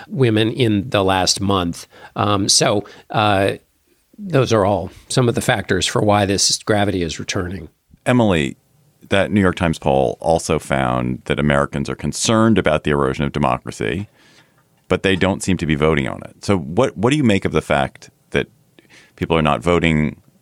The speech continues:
Speaker 2: on the erosion of democracy and, and women may not be voting on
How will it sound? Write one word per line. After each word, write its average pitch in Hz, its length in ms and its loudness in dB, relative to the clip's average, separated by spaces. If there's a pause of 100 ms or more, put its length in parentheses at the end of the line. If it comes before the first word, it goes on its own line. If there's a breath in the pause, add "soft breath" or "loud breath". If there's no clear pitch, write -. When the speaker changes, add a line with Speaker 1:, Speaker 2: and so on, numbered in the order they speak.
(120)
Speaker 2:
on 69 480 0
the 80 120 -2
erosion 69 280 0
of 69 60 -12
democracy 85 560 2
and, 69 320 0
and 69 180 -2
women 71 440 0
may 69 180 -2
not 65 280 -2
be 64 400 -4 (120)
voting 64 480 0
on 62 480 -2